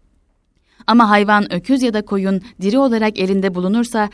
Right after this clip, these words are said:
karşılığında bir yerine iki hayvan vermek zorundadır. Şayet bir hırsız suçüstü yakalanır ve vurulup ölürse,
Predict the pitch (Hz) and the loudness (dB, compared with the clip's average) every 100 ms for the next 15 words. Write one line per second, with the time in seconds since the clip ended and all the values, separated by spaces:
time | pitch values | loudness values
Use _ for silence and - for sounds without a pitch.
0 | - - 214 214 233 220 220 202 190 240 | -12 -2 0 0 -2 -2 0 0 0 -2
1 | 214 196 196 190 - 185 160 156 156 156 | -2 -2 -4 -6 -6 -6 -4 -4 -4 -4
2 | 156 151 160 156 151 151 151 - _ _ | -6 -8 -8 -10 -10 -12 -14 -16 _ _
3 | _ _ _ _ _ _ _ _ _ _ | _ _ _ _ _ _ _ _ _ _
4 | - 294 311 294 294 269 240 254 269 247 | -4 0 2 0 0 -2 0 0 0 -4
5 | - - _ _ - 294 - 208 - 208 | -4 -14 _ _ -6 -4 -2 -4 0 0
6 | 202 202 220 240 202 185 185 190 185 - | 0 0 0 0 0 0 -2 -2 -4 -6
7 | 175 277 262 233 | -2 -2 -2 -4